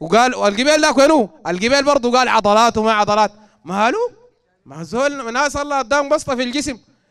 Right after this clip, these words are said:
يا أو-، ال-، ربنا بيديها لهم من الرزق بياكلوها بالحلال،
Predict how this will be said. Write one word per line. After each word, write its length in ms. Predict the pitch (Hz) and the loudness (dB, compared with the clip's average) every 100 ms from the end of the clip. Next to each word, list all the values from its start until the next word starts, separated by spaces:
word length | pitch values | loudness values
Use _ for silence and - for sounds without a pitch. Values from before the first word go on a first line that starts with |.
| _ _ _ | _ _ _
يا 240 | 151 196 214 | -4 -4 -2
أو-، 140 | 196 - - 196 | -8 -10 -6 -2
ال-، 340 | 233 254 247 | 0 0 0
ربنا 480 | 233 285 349 339 320 | 0 2 2 2 0
بيديها 380 | 294 254 320 330 | -2 -2 0 4
لهم 180 | 330 | 2
من 120 | 302 277 | 2 -2
الرزق 440 | 277 349 370 381 _ _ _ | 0 0 0 -2 _ _ _
بياكلوها 800 | 196 247 247 285 311 320 277 208 _ _ _ | -4 -2 -2 -4 -6 -2 -2 -2 _ _ _
بالحلال، 760 | 165 226 185 240 262 294 262 | -8 -6 -2 0 2 2 0